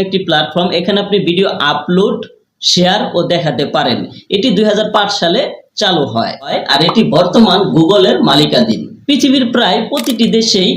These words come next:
YouTube ব্যবহার করা হয়, আর এটি বিশ্বের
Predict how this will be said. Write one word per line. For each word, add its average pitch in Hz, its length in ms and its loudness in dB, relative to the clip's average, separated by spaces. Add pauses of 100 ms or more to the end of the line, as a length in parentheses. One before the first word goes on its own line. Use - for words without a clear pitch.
YouTube 254 380 0
ব্যবহার 156 360 0 (140)
করা 180 200 0 (100)
হয়, 107 240 -4 (480)
আর 175 80 0 (200)
এটি 226 260 0 (580)
বিশ্বের 226 400 2